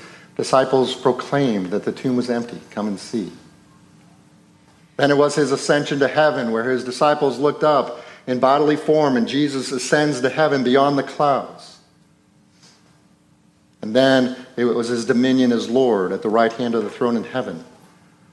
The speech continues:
as the Father has bestowed on him all authority and power.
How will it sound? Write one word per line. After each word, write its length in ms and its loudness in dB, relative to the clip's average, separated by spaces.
as 120 -10
the 80 -8
Father 380 2
has 140 -2
bestowed 460 0
on 200 2
him 420 -2
all 240 0
authority 560 -4
and 180 -12
power. 320 -10